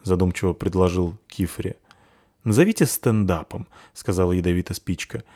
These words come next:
«Это недержание речи, болезнь, когда пациент болтает и не может остановиться даже во сне». «И правда, буфоны какие-то», — тихо сказала одна темная фигура другой темной фигуре.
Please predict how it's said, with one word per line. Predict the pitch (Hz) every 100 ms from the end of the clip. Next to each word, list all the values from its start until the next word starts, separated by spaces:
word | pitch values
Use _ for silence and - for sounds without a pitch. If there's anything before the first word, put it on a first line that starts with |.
| - -
«Это | - 143 - -
недержание | 135 127 131 120 143 127 131
речи, | 123 92 - 98 - -
болезнь, | 95 107 127 95 90
когда | - 90 95
пациент | 87 98 - 107 107
болтает | 95 98 - 139 127 -
и | 104
не | 95
может | 98 90 -
остановиться | 92 - 92 95 127 - 101 - - _ -
даже | 98 80 82
во | 87
сне». | - - 78 76 - _ - _ _ _ _ _ _ _ -
«И | 101
правда, | - 92 85 85 - _
буфоны | 87 92 - 90 82
какие-то», — | - 90 - 82 80 85 - _ _ _ _ _
тихо | - -
сказала | 101 - 85 85 87
одна | 87 90
темная | - 85 85 82
фигура | 98 92 110
другой | 87 90 85 92
темной | - 85 85
фигуре. | 85 - 87 85 82